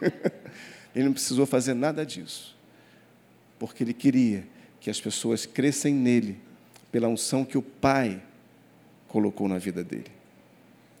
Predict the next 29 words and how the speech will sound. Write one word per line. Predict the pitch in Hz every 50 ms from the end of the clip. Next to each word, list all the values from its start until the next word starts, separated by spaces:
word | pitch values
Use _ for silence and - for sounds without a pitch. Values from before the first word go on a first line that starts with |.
| - - - - - - -
Então, | - 127 123 - 180 175 165
querido, | 147 - 160 156 165 160 127 131 135 -
há | - 147 143
muito | 143 143 147 180 240 240 247 - 233
valor | 196 208 202 180 156 143 147 156 147 143
naquilo | 147 131 123 - - 143 135
que | - - 131
você | 113 117 117 113 - - - 170 202 226 202 - - - - - - - _ _ _ _ _ _ _
ouve. | - 113 110 98 104 110 - - - - - - _ _ _ _ _ _ _ _ _ _ _ _ - _ _ _ _ _ _ _ _ _ _ _ _ - _ _ - - - - - -
Há | - 120 123
muito | 131 139 165 208 247 240 233 208
valor | 185 185 160 135 135 147 170 185 175 135 - -
naquilo | 135 135 127 127 - 156 156 156
que | 151 - - 143
os | 135 127 131
serventes, | - - - - 151 160 175 156 127 131 117 131 156 196 226 226 220 - - 226 240 - - -
aqueles | - - - - 165 170 185 180
servos, | - - 151 151 160 175 170 170 180 - - - - -
ouviram. | - 147 156 156 131 104 107 117 131 135 127 107 101 95 - - - - - - - - - - - - - - - - - -
Eles | - 165 214 -
poderiam | - - 190 170 175 165 185 190 165
ser | - - - 180 175
pessoas | - - 156 - - - 180 190 180 156
descrentes, | 165 196 190 - - 180 175 190 180 - - 120
eu | 147 139
creio | - 151 165 175
que | - - 160
eram | 156 180 208
mesmo, | 196 165 127 107 104 - -